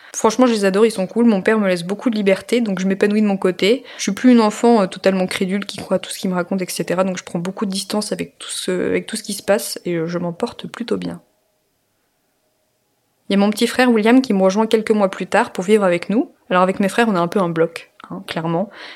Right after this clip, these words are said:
Et avec William encore plus, c'est celui qui est le plus proche de moi, on a dix-huit mois d'écart. Je pense que dans une autre vie, on était jumeaux.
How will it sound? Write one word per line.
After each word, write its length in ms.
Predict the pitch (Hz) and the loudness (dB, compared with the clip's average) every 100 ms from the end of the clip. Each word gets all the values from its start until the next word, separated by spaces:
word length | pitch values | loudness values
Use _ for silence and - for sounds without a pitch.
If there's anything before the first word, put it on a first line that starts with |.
| _ | _
Et 120 | 190 180 | 2 4
avec 260 | 175 - | 2 0
William 240 | 196 208 196 | 2 4 2
encore 260 | 190 160 | 0 -4
plus, 400 | - 196 - - | -6 -6 -6 -8
c'est 280 | - - 175 | -10 -8 -8
celui 280 | 170 185 202 | -6 -4 -4
qui 80 | 185 | -4
est 40 | |
le 60 | 170 | -6
plus 120 | - | -10
proche 240 | - 202 | -2 -2
de 80 | 185 | 0
moi, 160 | 180 208 | 0 0
on 120 | 202 | 0
a 60 | 165 | -4
dix-huit 260 | 170 190 | -4 -2
mois 140 | 202 185 | 0 0
d'écart. 460 | 170 - 180 277 - - - - - | -2 -4 -6 -8 -12 -20 -20 -20 -14
Je 80 | - | -2
pense 240 | 220 226 | 0 0
que 80 | 202 | 0
dans 100 | 185 | 0
une 140 | 185 | 0
autre 100 | 190 | 0
vie, 140 | 180 214 | 0 0
on 60 | |
était 180 | 185 175 | 0 -4
jumeaux. 400 | 170 175 170 240 | -4 -2 -2 -4